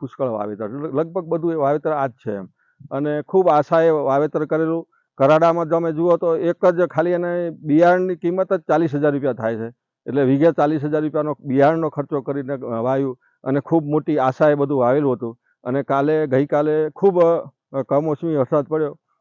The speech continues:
કરા પડ્યા અને કરા પડ્યામાં એમાં બધું અત્યારે આ, આ ખૂબ જ નુકસાન થયેલું છે અને આ નુકસાનને ભરપાઈ કરવા માટે બિચારા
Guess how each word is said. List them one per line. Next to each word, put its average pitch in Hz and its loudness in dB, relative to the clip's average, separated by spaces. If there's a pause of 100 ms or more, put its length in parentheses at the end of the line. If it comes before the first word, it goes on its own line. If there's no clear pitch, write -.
(800)
કરા 156 6
પડ્યા 120 -2 (300)
અને 139 0
કરા 143 4
પડ્યામાં 156 0
એમાં 151 2
બધું 147 2
અત્યારે 147 0
આ, 147 0
આ - -8
ખૂબ 170 0
જ 151 0 (200)
નુકસાન 139 -2
થયેલું 156 0
છે 117 -4 (280)
અને 135 -2
આ 135 0
નુકસાનને 156 -2
ભરપાઈ 123 -2
કરવા 151 0
માટે 151 -2
બિચારા 147 -2